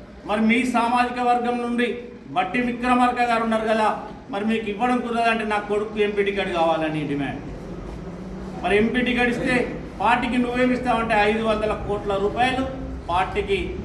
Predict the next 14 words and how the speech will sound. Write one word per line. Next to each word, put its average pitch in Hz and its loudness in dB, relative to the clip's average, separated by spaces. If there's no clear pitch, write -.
ఇలా 151 0
ఫండ్ 196 2
ఇచ్చి 196 0
మరి 151 -4
వాళ్ళ 151 0
కొడుకు 165 -4
టికెట్ 156 -4
కొనుక్కోవడం 123 -4
జరిగింది. 107 -8
మరి 196 4
వాళ్ళ 214 6
కొడుకు 226 0
వయసు 240 0
పెద్ద 226 0